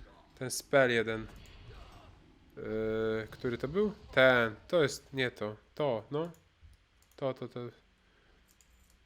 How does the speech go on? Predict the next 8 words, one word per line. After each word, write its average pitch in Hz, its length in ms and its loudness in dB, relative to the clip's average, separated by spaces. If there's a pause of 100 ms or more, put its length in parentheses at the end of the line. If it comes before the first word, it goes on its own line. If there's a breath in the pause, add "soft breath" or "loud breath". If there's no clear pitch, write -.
No, 143 160 -2 (420)
żartujecie 151 640 4
sobie 107 260 -8
chyba 110 240 -4
ze 110 140 -6
mnie 110 140 -6
do 107 100 -4
cholewki. 110 520 -8